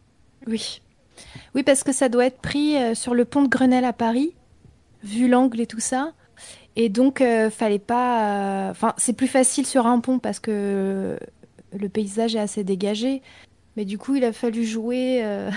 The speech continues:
<laughs> entre la barrière, les gens, tout ça. Pour les auditeurs, faut peut-être replacer que, en fait, il y a des vrais intervenants, euh, au sein du film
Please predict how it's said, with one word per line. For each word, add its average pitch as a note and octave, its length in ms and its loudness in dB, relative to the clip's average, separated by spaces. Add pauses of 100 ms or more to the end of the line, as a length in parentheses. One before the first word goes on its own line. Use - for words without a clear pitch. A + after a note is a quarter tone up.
(240)
<laughs> - 340 -20
entre G#3+ 300 -4
la G#3 140 0
barrière, A3 800 -4
les A3 160 -2
gens, G#3+ 300 -8
tout - 120 -20
ça. A3+ 160 -12 (800)
Pour B3 100 4
les A#3+ 220 4
auditeurs, A#3 400 -4
faut A#3+ 100 -6
peut-être A#3+ 280 -6
replacer A3+ 440 -4
que, B3+ 140 -4
en A#3 140 -2
fait, A#3+ 220 -2 (460)
il G#3+ 60 0
y - 20 4
a G#3+ 60 4
des G#3+ 80 4
vrais C#4+ 240 4
intervenants, A#3 800 2
euh, G#3 240 -2
au A3+ 100 4
sein A3 180 -2
du G#3 140 0
film D#4 320 -2